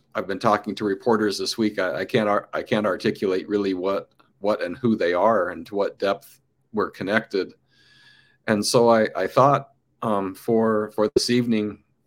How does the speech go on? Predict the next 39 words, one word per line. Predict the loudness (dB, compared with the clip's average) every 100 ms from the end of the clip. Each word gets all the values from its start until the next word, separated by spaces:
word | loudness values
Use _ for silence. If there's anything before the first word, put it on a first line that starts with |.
| _ _ _ _ -16
I've | -8 -6
invited, | -4 0 0 0 -6 -10 -10
uh, | -6
members | -2 0 2 2
of | 0 0
my | -4 -4
previous | 2 2 2 0
coaching | 4 2 2 -6
staff, | 0 2 2 0
and | -4
these | -4 -4
are |
the | -4
guys | 0 2 2
that | 0 -4
worked | 0 0 -2
with, | -2 -2 -2 _ _ _ _ _ _ _ -6
um, | -4 -4 -6 -10 _ _ -8
the | -2
young | 0 0
men | -2 -2
that | -4
have | -2
passed | 0 0 -4
away. | -2 2 2 0 -2 _ _ _ _ _ _ _ -10
Um, | -6 -6 -6 -8 -12
so | -8 -2 0 2 0 -6 _ _ _ _ _ _ -10
as | -6 -2
listeners, | 0 0 -2 -2
you | -2
can | -2 -2
hear | 4 4 4
who, | 2 0 -2 -10 _
who | -4 -4
these | 0 0 0 -2 -6 -4
young | -2 0
men | 0 0
really | 0 0 0 -2
are | -2 2 2 2